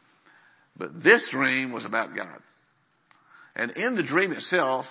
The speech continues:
I remember thinking, "Man, this is, this is like what John said about Jesus, that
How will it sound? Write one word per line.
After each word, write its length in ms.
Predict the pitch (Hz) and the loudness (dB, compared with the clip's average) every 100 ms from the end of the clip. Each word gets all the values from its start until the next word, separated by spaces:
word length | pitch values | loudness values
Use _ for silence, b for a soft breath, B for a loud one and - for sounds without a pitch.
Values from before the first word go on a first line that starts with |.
| - B B B B - | -16 B B B B -8
I 180 | 127 151 | -2 0
remember 400 | 156 160 139 123 - | 2 2 2 -2 -2
thinking, 440 | 175 151 117 110 - - | -4 -4 -8 -10 -14 -20
"Man, 280 | - 185 156 | -16 -12 -6
this 200 | 160 185 | -6 -4
is, 300 | 143 120 - - | -4 -6 -10 -14
this 380 | 113 180 214 - | -2 0 0 -4
is 240 | 151 143 127 | -2 -2 0
like 280 | 135 131 117 - - | 0 0 -2 -14 -14
what 280 | 113 131 101 80 85 - _ _ _ _ _ 101 | -4 -4 -4 -10 -20 -20 _ _ _ _ _ -12
John 380 | 120 160 208 180 | 0 2 2 0
said 220 | - 123 | 0 0
about 260 | 113 113 113 | 0 -4 -4
Jesus, 380 | 143 175 127 117 | -6 -6 -8 -8
that 140 | 107 | -10